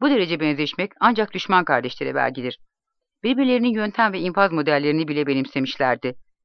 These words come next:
Bazı önde gelen kişiler çok mu iyi korunuyorlar, hemen bir alttakinin icabına bakılırdı. Bazen de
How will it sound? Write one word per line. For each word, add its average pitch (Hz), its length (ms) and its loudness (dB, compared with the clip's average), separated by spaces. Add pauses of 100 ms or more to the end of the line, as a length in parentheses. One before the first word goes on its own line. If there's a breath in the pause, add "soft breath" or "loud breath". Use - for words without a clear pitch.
(240)
Bazı 233 260 4
önde 196 240 0
gelen 151 320 0
kişiler 151 420 0
çok - 220 -4
mu 104 60 -8
iyi 135 160 -4
korunuyorlar, 143 640 0 (260)
hemen 226 320 2
bir 190 200 0
alttakinin 165 440 -4
icabına 139 540 0
bakılırdı. 110 520 -6 (420)
Bazen 254 380 2
de 240 160 -2